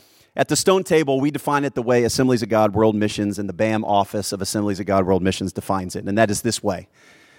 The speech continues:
Business as mission is the intentional integration of business and ministry to create a sustainable missional presence of the kingdom of God in a particular community.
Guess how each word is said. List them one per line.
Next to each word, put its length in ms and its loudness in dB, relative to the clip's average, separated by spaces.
Business 380 0
as 180 2
mission 360 2
is 220 -2
the 280 -4
intentional 1040 2
integration 960 2
of 180 -2
business 640 2
and 220 0
ministry 680 0
to 100 0
create 380 2
a 100 0
sustainable 760 0
missional 520 0
presence 460 -2
of 100 -10
the 80 -8
kingdom 360 0
of 120 -2
God 240 0
in 100 0
a 40 0
particular 640 -2
community. 520 -2